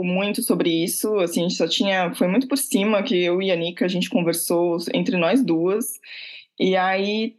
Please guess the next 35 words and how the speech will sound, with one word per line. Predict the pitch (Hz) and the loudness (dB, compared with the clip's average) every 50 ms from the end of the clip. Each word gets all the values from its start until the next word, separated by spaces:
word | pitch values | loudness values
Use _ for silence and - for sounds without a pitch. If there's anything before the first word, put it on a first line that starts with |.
| _ | _
tu, | - - - | -6 -4 -2
quando | - 226 202 196 | 0 0 0 2
eu | 185 - 190 | 2 0 0
fui | 233 - 196 190 | 2 0 0 0
pra, | 190 - 190 196 190 185 180 180 175 175 170 170 170 175 180 - - - 180 | 0 0 0 2 2 2 2 0 0 0 0 -2 -2 -2 0 0 -2 -2 -2
pro | - 185 175 | 0 0 2
Brasil, | - 175 170 180 175 165 175 180 196 214 226 233 - - | 2 2 2 0 0 0 0 0 2 2 0 -2 -2 -2
é, | - 190 190 185 180 180 175 175 175 175 175 175 175 175 175 170 175 170 | -2 0 0 0 0 0 0 0 -2 -2 -2 -2 -2 -2 -2 -2 -2 -2
no | 165 180 185 | -2 -2 -2
fim | 180 - 190 196 | 0 0 0 0
de | 196 - | 0 0
dois | 175 185 208 | 0 2 2
mil | 226 185 185 | 2 2 0
e | 190 | 0
vinte, | 190 175 180 208 247 269 269 - 269 | -2 0 2 4 4 4 4 2 2
né, | 196 190 214 | 0 2 2
passar | 269 202 180 - 180 170 170 165 | 0 0 0 0 0 0 0 0
o | |
Natal | 170 175 170 170 - 180 185 214 220 202 | 0 -2 -2 -2 0 0 0 0 0 0
e | 196 | -2
tudo | - 190 185 202 | -2 -2 -2 0
mais, | 196 190 185 202 220 254 262 | 0 0 2 2 4 4 4
e | 233 | 4
aí | 226 226 | 2 2
no | 226 226 226 | 4 2 2
dia | 185 233 247 | 2 2 0
primeiro | 254 - 277 233 226 226 240 285 277 | 2 2 2 2 4 2 2 2 0
de | 254 262 | 0 2
janeiro, | 269 262 254 226 202 202 214 247 247 254 | 2 2 0 0 0 0 0 2 0 0
sei | 254 269 220 | 0 0 0
lá, | 220 208 | 0 0
eu | 190 | 0
tava | 185 254 208 214 | 0 -2 -2 -2
no | 220 226 226 - | 0 0 0 0
telefone, | - 233 220 233 269 - - - 226 208 214 247 262 277 277 | 0 2 2 0 0 -2 -2 -2 0 0 2 2 2 2 0